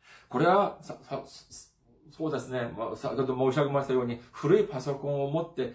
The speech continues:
えー、そして何かをしようとしたんだけども、結局途中で諦めてしまうようなことでしょうか？イエス様、皆さん、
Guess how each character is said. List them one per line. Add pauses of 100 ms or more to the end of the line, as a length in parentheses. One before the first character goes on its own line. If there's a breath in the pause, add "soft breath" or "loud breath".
え
ー、
そ
し
て (100)
何
か
を
し
よ
う
と
し
た
ん
だ
け
ど
も、 (320 loud breath)
結
局
途
中
で
諦
め
て
し
ま
う
よ
う
な
こ
と
で
し
ょ
う
か？ (1400 soft breath)
イ
エ
ス
様、
皆
さ
ん、